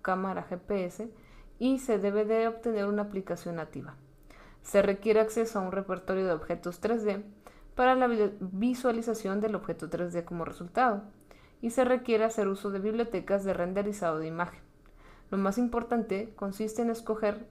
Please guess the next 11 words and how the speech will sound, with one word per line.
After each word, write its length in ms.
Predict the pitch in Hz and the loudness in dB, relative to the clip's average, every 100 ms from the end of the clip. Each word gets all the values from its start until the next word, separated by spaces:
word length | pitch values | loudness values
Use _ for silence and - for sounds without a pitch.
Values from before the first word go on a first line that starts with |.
| - | -12
cuál 280 | - 233 254 | 4 6 6
biblioteca 640 | 262 226 190 190 180 175 | 4 0 -2 -4 -2 0
de 280 | 165 170 - | 0 -2 -2
R 320 | 202 214 220 185 | 0 2 2 0
A 240 | 185 254 - - - - | 0 -4 -10 -20 -20 -8
responde 520 | 185 185 - 220 233 | -6 -6 -2 0 0
mejor 320 | 240 202 185 | 0 0 0
al 120 | 185 | 0
entorno 380 | 185 170 160 165 | -2 -4 -4 -4
descrito. 500 | 156 160 156 - - - _ - - - - - - - - - - - - | -6 -6 -10 -10 -14 -20 _ -20 -20 -20 -20 -20 -20 -20 -20 -20 -20 -18 -6
Conclusiones. 680 | 185 180 185 190 160 - | -4 -4 -4 -4 -6 -12